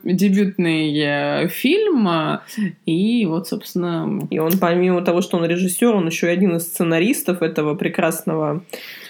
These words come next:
Speaker 2: а, Венециана.
Speaker 1: Да, но при том, что "Общага", э, он, этот фильм, э, оригинальный, основан, короче, на оригинальном романе Алексея Иванова, который, собственно, "Географ Глобус" пропил.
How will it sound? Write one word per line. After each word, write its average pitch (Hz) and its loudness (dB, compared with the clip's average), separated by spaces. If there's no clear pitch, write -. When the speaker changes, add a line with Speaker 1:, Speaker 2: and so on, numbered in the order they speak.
Speaker 2:
а, 180 4
Венециана. 208 4
Speaker 1:
Да, 240 6
но 214 4
при 220 2
том, 262 4
что 226 4
"Общага", 311 2
э, 185 4
он, 196 4
этот 185 2
фильм, 208 4
э, 123 -2
оригинальный, 165 2
основан, 170 0
короче, 165 -4
на 160 0
оригинальном 160 0
романе 156 0
Алексея 160 -2
Иванова, 240 0
который, 185 -2
собственно, 175 -4
"Географ 180 0
Глобус" 156 -4
пропил. - -8